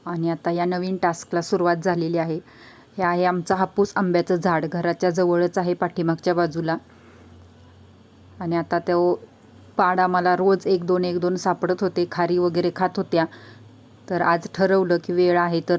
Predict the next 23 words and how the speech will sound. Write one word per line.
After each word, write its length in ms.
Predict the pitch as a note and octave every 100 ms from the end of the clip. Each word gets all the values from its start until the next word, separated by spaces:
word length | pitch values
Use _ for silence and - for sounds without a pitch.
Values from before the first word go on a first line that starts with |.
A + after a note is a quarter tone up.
| -
आपण 280 | E3 F3 E3+ -
आंबे 280 | F3+ E3 F3
काढूया. 440 | F3+ E3+ E3 D#3
बऱ्यापैकी 560 | E3+ E3+ E3 F3 E3 E3+
कलर 340 | F#3+ E3+ E3+
बदलायला 440 | E3+ E3+ E3 E3
सुरुवात 360 | F3 G3+ E3+ E3+
झालेली 400 | D#3+ F3+ E3 E3+
आहे. 260 | E3 D#3 D#3+ - - - - - - - - -
साईज 300 | F#3+ F3 E3+
पण 220 | G3 G3 G3 -
आंब्यांचा 640 | F#3 F3+ E3+ F3 F3 F3+ - - -
क-, 40 | - -
काढण्या 340 | F#3+ F3+ F3 F#3+
इतपत 380 | G3 - F#3+
मोठा 280 | F#3+ F3+ F#3
झालेला 380 | E3+ F3+ E3 E3+
आहे 100 | E3
आणि 300 | E3+ E3+ E3+
अचानक 440 | F3+ F3 F3 F3
जर 220 | D#3+ F3 F3 - - - -
वादळी 380 | F3+ D#3+ F3
वारा 420 | F3 F3 E3+ E3+